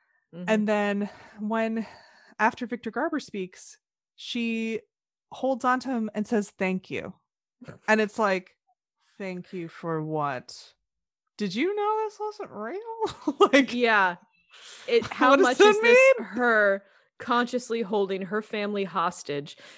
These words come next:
Speaker 1: Which means that all of those times, like, at the school or at the carnival, that's her, like, making them dance to her little tune, knowing full well that Maggie isn't real. And how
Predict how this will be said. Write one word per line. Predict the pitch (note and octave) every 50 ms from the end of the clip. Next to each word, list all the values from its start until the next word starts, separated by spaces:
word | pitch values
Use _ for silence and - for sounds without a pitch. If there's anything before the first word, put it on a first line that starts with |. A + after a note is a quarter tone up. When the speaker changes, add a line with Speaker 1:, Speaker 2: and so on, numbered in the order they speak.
| - -
Speaker 1:
Which | - B3 B3+ - -
means | B3+ B3+ C#4+ D#4 D4 B3+ A3 G3 F#3+ -
that | A3 G3 - -
all | F#3+ G#3+ A#3+ C#4 D4+
of | D4 B3
those | B3 C4 B3+ B3+ B3+
times, | - - A#3+ B3 A#3 G#3 F3+ D#3+ D#3 D3+ -
like, | F#3+ F3+ F3 -
at | - G#3 G#3 -
the | G3 F#3+
school | - - - - - - A#3 A3+ G#3+ G3 F3+ E3+ D3+ C3+ C3+ C3+ - - - - _
or | - F#3+ F#3+ -
at | - F#3+ G3+ G3+ G3+ -
the | A3 G3
carnival, | - - - - A#3 A3+ A#3 A#3 A3 G#3+ F#3 F3 F3 D3+ B2+ C3+ D3 - - - _ _ _ -
that's | - G#3 G#3 G3 - -
her, | - - C4 B3 A#3+ A#3+ A#3 A3
like, | G3+ G3 F#3 F3+ - F3
making | F#3 F3+ F#3 G3+ G#3 - B3 A#3 A3
them | G3+ F3+ F3 D#3 -
dance | - - F3 G3+ A3 A3+ A3+ - -
to | - F#3+
her | E3+ G3+ G3 G3 G3
little | G3 G#3 G3+ G3+ G3 F#3+
tune, | - - A3 G#3 G#3 F#3+ F3 D#3+ D3+ D3+ D#3 - - - _ - -
knowing | F#3 G3 G3+ G3+ G3 G3 G3
full | G#3 G#3 - A3 G#3+ G#3 G3 F#3+
well | G3 G3 G3 G3 F#3 E3+ D#3+ D3+ D3 - _ _ _ _ _
that | - E3 F3+
Maggie | G3 G3+ F#3+ F#3+ F#3+ G3+ F#3+ F#3
isn't | E3+ E3 D#3 F3+ D3+
real. | C3+ D#3+ D#3+ D3+ C#3 C#3 C#3 E3 - - - _ _ _ _ - - - - - - -
And | - G3 G3+
how | G3 G3+ A3 B3 B3 A#3+ A#3+ - C#4 -